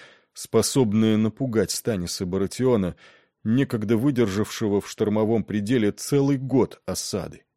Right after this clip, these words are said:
питавшегося крысами и кожей сапог, пока лорды Тирел и Редвин сидели напротив его стен и пировали среди своих дружин.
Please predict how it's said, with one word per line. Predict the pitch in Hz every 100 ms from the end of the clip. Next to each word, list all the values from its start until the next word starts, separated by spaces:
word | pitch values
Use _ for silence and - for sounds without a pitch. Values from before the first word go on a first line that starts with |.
| _ _ _ -
питавшегося | 101 - 127 - 110 101 - 107
крысами | - 127 151 - 95 92
и | - 101
кожей | - 135 85 90
сапог, | - 92 - 147 - - - - _ -
пока | 95 - 110
лорды | 104 113 85 92
Тирел | - - 123 95 87 -
и | 95
Редвин | 95 131 95 92 87 - _ _ -
сидели | - 147 127 101
напротив | 101 104 123 98 - -
его | 98 95
стен | 92 - 127 110 82 _ _ _ -
и | 135
пировали | 131 117 117 117 101 90
среди | - 90 98 87
своих | - 82 80 82
дружин. | 85 87 73 - -